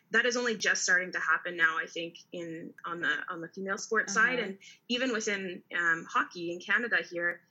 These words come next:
Speaker 1: um, we see a disparity or a difference in the education level of the people who are the team trainers or the team therapists. And,
Speaker 2: Mm.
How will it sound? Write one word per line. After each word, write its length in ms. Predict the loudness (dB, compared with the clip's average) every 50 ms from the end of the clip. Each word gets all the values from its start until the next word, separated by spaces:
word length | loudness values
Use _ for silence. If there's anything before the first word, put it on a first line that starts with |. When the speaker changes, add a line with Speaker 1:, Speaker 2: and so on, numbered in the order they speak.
| _ _ _
Speaker 1:
um, 440 | 0 2 4 6 4 4 2 0 -4 -4
we 80 | -2
see 200 | -2 0 0 0
a 60 | -2
disparity 560 | -2 -4 -6 -4 -2 2 2 2 2 4 4 4
or 100 | 4 4
a 60 | 2
difference 380 | 0 -4 -2 -2 -4 -2 -4
in 260 | -6 -6 -6 -8 -10 -12 -12
the 380 | -14 -12 -10 -10 -10 -8 -6 -6
education 480 | -4 -4 -6 -6 -4 -2 -2 -2 0 2
level 220 | 0 0 0 -2 -4
of 100 | -4 -6
the 80 | -10 -14
people 260 | -14 -14 -14 -12 -8
who 100 | -2 2 2
are 100 | 2 2
the 80 | 0
team 220 | -4 -6 -6 -6 -6
trainers 440 | -6 -6 -4 -4 -2 -2 -2 -4
or 40 | -4
the 100 | -6 -6
team 240 | -8 -8 -8 -10 -8
therapists. 680 | -2 0 2 2 2 0 -2 -4 -4 -4 -6 -6 -4 -4
And, 180 | -4 -4 -6
Speaker 2:
Mm. 80 | -8